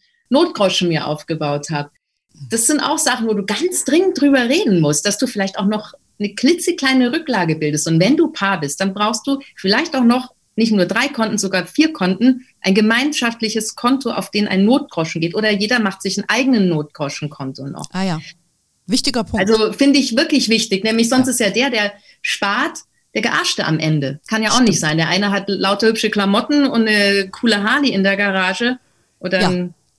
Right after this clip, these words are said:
Speaker 2: Ja, das ist
Speaker 1: VW
Speaker 2: ein
Speaker 1: Golf. <laughs>
Speaker 2: Ja, ja, aber da merkt man schon, wie kompliziert das Thema ist. Das kriegst du vielleicht jetzt, wir reden jetzt über die Alltagsfinanzen, da findest
Speaker 1: Ja.
Speaker 2: du dann noch irgendwie eine Lösung, aber dann kommen diese ganzen anderen Dinge, ähm,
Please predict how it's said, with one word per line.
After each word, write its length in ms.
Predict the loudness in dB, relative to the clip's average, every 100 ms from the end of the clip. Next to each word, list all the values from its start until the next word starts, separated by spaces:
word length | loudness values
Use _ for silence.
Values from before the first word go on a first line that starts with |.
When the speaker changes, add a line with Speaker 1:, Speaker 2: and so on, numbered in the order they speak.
| _
Speaker 2:
Ja, 200 | -4 -4 -6 _ _
das 200 | -2 0
ist 100 | 2
Speaker 1:
VW 100 | 0
Speaker 2:
ein 60 | 2
Speaker 1:
Golf. 240 | 0 0 -2
<laughs> 40 | -6 -2 -4 -2 -2
Speaker 2:
Ja, 80 | 0
ja, 120 | 0
aber 160 | 2 2
da 80 |
merkt 300 | 4 2 0
man 100 | -2
schon, 180 | 0 -2
wie 60 | -4
kompliziert 540 | -6 -6 -6 -6 -6
das 120 | -6
Thema 360 | -6 -4 -4 -6
ist. 140 | -6
Das 100 | -8
kriegst 240 | -8 -6 -6
du 60 |
vielleicht 240 | -2 -4 -4
jetzt, 180 | -6 -4
wir 100 | -4
reden 160 | -2
jetzt 120 | -2
über 100 | -2
die 100 | -2
Alltagsfinanzen, 1000 | -2 -2 -2 -4 -2 -2 0 -2 -4 -6 -8 _ _ _
da 100 | -6
findest 240 | -2 0 2
Speaker 1:
Ja. 20 |
Speaker 2:
du 40 |
dann 100 | 0
noch 100 | 0
irgendwie 260 | -4 -6 -6
eine 100 | -4
Lösung, 440 | -2 -2 0 0
aber 180 | 0 -2
dann 140 | -2 -4
kommen 240 | -2 -2
diese 200 | -2 -4
ganzen 280 | -2 -4 -4
anderen 260 | -4 -4
Dinge, 340 | -4 -4 -4 -6 _ _ _ _
ähm, 420 | -4 -2 0 -4